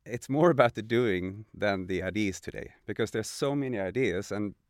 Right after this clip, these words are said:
taking the ideas to action, I think that's where a lot of people need help. And also, I think the, the whole retail industry is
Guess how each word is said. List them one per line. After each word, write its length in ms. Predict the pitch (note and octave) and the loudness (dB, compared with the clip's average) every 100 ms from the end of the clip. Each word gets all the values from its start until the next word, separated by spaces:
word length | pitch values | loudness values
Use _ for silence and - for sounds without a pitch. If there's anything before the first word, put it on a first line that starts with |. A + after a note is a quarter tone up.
| _ | _
taking 380 | - B2 A#2+ A#2 | -2 -2 0 -2
the 100 | G#2 | 2
ideas 440 | G2 G#2+ B2 A2+ - | 2 2 0 0 -4
to 360 | - G2+ F#2 - _ _ | -6 -2 -2 -6 _ _
action, 540 | - C#3 - - F2+ G2 - - - _ | -6 -4 -4 -4 -4 -6 -14 -20 -20 _
I 60 | G#2 | -8
think 260 | - G2 | -4 -4
that's 300 | F2 F#2+ - | 0 -2 -2
where 120 | G2 F#2 | -2 0
a 40 | |
lot 160 | F#2 F#2 | 0 -2
of 100 | - | -4
people 420 | F#2+ - G2 F#2+ | -8 -6 -8 -8
need 260 | F#2 F#2 F2 | -8 -8 -4
help. 240 | A#2+ B2+ - _ _ _ - _ _ - | -6 -6 -16 _ _ _ -20 _ _ -10
And 360 | G2 G2+ G2+ - | -4 -4 -6 -8
also, 400 | A2 A2 - G#2 | -2 -2 -2 0
I 100 | F#2+ | 0
think 320 | - G2+ G2 - | 0 -6 -6 -6
the, 280 | G2+ F#2+ F#2 _ - | -4 -4 -4 _ -20
the 160 | G#2 G2 | -8 -2
whole 160 | A2 | -2
retail 460 | G#2 A#2+ A#2+ A2+ G2 | 0 0 0 -2 -4
industry 420 | F#2 F2+ - F#2+ | -4 -8 -4 -4
is 160 | F2+ | -4